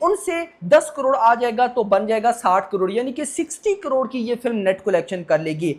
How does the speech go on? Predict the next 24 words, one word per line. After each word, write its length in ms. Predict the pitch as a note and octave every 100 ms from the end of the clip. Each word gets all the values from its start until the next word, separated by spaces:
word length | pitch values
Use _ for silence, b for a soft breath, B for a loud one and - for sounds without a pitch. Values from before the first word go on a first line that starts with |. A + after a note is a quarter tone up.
| - E4+
अभी 460 | G4 G#4+ F#4 - G3+
जो 260 | F3+ F4+ G4
डेटा 400 | D#4+ D#4 E4 D#4
निकल 460 | G#3 A#3 C4 F4
कर 160 | E4+ C#4
आया 260 | G#3 G#3 G#3+
है, 120 | A3+
वन 160 | G#3 G#3+
आवर 320 | G#3 A3+ A3 -
स्टिल 240 | - C#4+
रहता 280 | G#3+ D#3+ D3+
है, 140 | C#3 B B B
वो 220 | G3+ F#4 F#4+
कितना 300 | D#4 C4 B3+
है 180 | C4+
गाइस 240 | G#3 G#3 F#3+
मैं 120 | G3
आपको 260 | E3+ E3+ F#3
बताता 380 | D#3 D3+ D3 D3
हूँ, 140 | C#3+ _ _ F#3
मजा 360 | A#3 E4 G#4
आ 140 | F#4+ B3+
जाएगा 220 | A3 F#3
आपको। 320 | D3+ C#3+ D#3